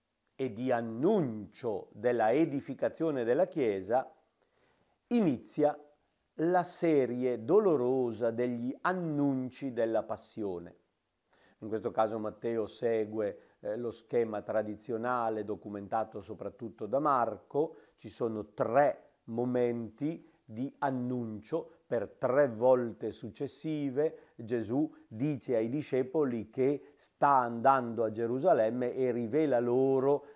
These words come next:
che la fine sarà tragica, ma annuncia pure il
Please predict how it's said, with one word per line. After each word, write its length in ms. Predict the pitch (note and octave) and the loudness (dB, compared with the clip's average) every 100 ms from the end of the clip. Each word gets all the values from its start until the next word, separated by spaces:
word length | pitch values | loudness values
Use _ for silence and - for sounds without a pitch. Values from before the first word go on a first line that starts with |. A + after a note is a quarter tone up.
| _ | _
che 260 | - C3 - | -2 -2 0
la 180 | B2 A#2 | -2 -4
fine 580 | - C#3 C3+ C3 C3 C3+ | -4 -4 -2 0 -2 -4
sarà 360 | - - A#2 A#2 | -8 -2 0 0
tragica, 680 | - A#2 A2 G#2 G2+ A2 - - _ | 2 0 0 -4 -6 -6 -6 -14 _
ma 440 | C3 C#3+ F3 - - | 0 2 0 -4 -6
annuncia 680 | C3+ B2 B2+ D#3 C3 E3 | -4 -2 0 0 0 -2
pure 640 | E3 B2 A#2+ C#3+ B2+ - _ | -4 -4 -2 0 -2 -4 _
il 320 | C#3+ C3+ A2+ | -4 -2 -2